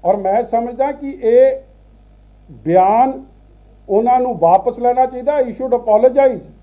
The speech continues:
ਕਿਉਂਕਿ ਨਾਂ ਜਿਨ੍ਹਾਂ ਨੇ ਲਿਆ, ਉਹ ਪੀੜਤਾਂ ਨੇ ਲਿਆ, ਕਿਸੇ ਹੋਰ ਨੇ ਨਹੀਂ ਲਿਆ ਇਹਨਾਂ ਸਾਰਿਆਂ ਦਾ।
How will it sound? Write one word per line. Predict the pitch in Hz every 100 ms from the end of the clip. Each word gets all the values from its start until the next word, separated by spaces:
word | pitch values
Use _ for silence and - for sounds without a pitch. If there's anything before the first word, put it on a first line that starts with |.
| _ _ _ _
ਕਿਉਂਕਿ | 214 226 262
ਨਾਂ | 220 185 196 247 269
ਜਿਨ੍ਹਾਂ | 240 247 254
ਨੇ | 262 254
ਲਿਆ, | 214 214 262
ਉਹ | 285 247 269 269
ਪੀੜਤਾਂ | 247 311 311 311 285
ਨੇ | 254
ਲਿਆ, | 233 240
ਕਿਸੇ | 247 233 247
ਹੋਰ | 190 180
ਨੇ | 208
ਨਹੀਂ | 220 294
ਲਿਆ | 277 262
ਇਹਨਾਂ | 254 240
ਸਾਰਿਆਂ | 202 185 180
ਦਾ। | 156